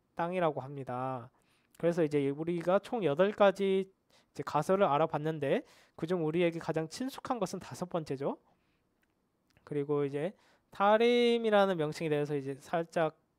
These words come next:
이제, 이제 맛보기로 보여주고 있어요. 이제 타림이라는 명칭은 뭐, 고삐 풀린 말, 고삐 없는 말이라는 뜻으로 이제 중국 학자들이 주장하고, 이를 따르는 위구르 학자들도 있는 것 같은데, 이것 역시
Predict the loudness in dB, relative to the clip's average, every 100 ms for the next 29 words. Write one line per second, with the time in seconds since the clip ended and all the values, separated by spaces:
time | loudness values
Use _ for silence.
0 | -20 -10 -6 -6 -8 -12 -20 _ _ _
1 | -16 -8 -4 -4 -2 -2 0 -2 0 -2
2 | -2 -6 -8 -8 -4 -2 -2 -6 -20 _
3 | _ _ -6 2 2 2 0 4 4 4
4 | 0 -2 -4 -6 -4 -4 -4 -10 _ _
5 | -14 -10 -8 -8 -10 -8 -6 -8 -4 -2
6 | -2 0 -2 -2 -6 -4 -4 -2 -4 -2
7 | -2 -2 -2 -2 -4 -6 -16 _ _ -10
8 | -6 -2 0 0 -4 _ _ -14 -8 -6
9 | -4 0 4 6 4 0 0 0 0 0
10 | 0 0 2 2 2 2 -2 -4 -6 -4
11 | 0 2 2 2 0 -4 -6 -4 -2 -2
12 | -2 -2 -4 -8 -8 -8 -10 -12 -2 0
13 | 0 -2 -8 _ _ _ -6 2 2 2
14 | -2 -6 -4 -6